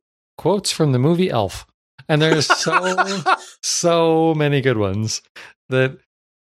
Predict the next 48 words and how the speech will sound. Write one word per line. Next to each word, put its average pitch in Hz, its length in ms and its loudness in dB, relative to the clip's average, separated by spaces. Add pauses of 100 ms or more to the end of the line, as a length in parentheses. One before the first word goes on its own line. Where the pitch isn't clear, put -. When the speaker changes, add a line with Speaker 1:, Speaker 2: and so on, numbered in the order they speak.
(280)
Speaker 1:
that 127 220 0
sprint 151 220 -2
ended. 160 440 -2 (160)
We 110 180 -2
started 120 480 0
a 131 140 0
new 165 160 2
one 165 160 0
last 131 300 -2
week, 143 180 -4
and 139 120 -2
we're 143 80 -2
like, 143 320 -2 (300)
"Why 117 300 0
don't 139 180 0
we 170 120 0
just 165 260 0
do 226 160 2
more 233 240 0
Elf 262 300 -2
quotes?" 127 440 0
And 123 360 0
so 117 260 0
we 117 160 0
are 117 80 -2
now 107 280 -2
in 107 100 -4
the 104 80 -4
middle 104 280 -2
of 110 380 -2 (340)
a 123 80 2
sprint 120 480 -2
called 107 420 0 (160)
Cotton-Headed 107 720 -4
Ninny 101 220 -2
Mug. 113 280 -10
No, 120 440 -4
this 139 180 -2
one 147 140 0
is 127 120 0
Throne 135 240 -2
of 117 120 -2
Lies. 107 460 -4
It's 135 160 -4
Throne 117 200 2
of 98 140 -6
Lies. 143 420 -8
Yes. 147 360 -8